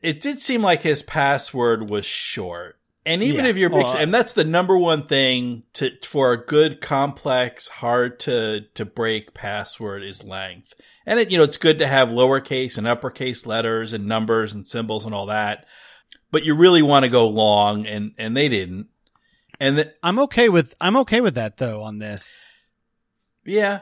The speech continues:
Speaker 1: but then, and then the, the code, it's, it's, you see, we see him hitting seven eight nine. And that's another thing, like,
Speaker 2: <laughs>
Speaker 1: consecutive digits. That's, like, another no-no.
Speaker 2: Yeah, he, I don't mind it being simple because he also has to go in and do a retina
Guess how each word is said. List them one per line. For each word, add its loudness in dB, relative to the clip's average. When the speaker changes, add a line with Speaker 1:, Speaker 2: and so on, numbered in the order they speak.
Speaker 1:
but 2
then, 4
and 2
then 0
the, 0
the -2
code, 0
it's, -6
it's, -8
you -4
see, -4
we -2
see -4
him -2
hitting -2
seven -2
eight -6
nine. -6
And 0
that's 2
another 4
thing, 0
like, 2
Speaker 2:
<laughs> -6
Speaker 1:
consecutive 0
digits. -4
That's, -6
like, -8
another -2
no-no. -8
Speaker 2:
Yeah, -2
he, -6
I 2
don't 0
mind 2
it -2
being -4
simple -4
because -6
he -6
also -2
has -4
to -8
go 0
in 0
and -4
do -2
a 2
retina -4